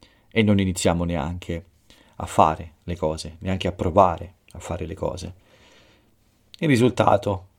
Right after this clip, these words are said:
se facciamo un buon lavoro, se c'è molto impegno, come per me in I Speak Italiano, non è importante se poi, eh, ti seguono in cento, mille. Certo, è più bello essere seguito da tante persone, ma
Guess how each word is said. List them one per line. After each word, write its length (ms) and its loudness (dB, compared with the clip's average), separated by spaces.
se 140 -2
facciamo 360 4
un 60 4
buon 160 8
lavoro, 520 4
se 180 -8
c'è 160 -2
molto 320 -2
impegno, 640 -2
come 220 -2
per 200 -2
me 340 0
in 160 -12
I 120 -6
Speak 280 -10
Italiano, 520 -2
non 140 4
è 60 10
importante 680 2
se 160 -6
poi, 440 0
eh, 500 -12
ti 140 -10
seguono 300 2
in 80 0
cento, 480 4
mille. 560 0
Certo, 500 6
è 120 -8
più 140 -4
bello 580 4
essere 340 -8
seguito 640 -8
da 100 -12
tante 280 -10
persone, 500 -6
ma 180 -12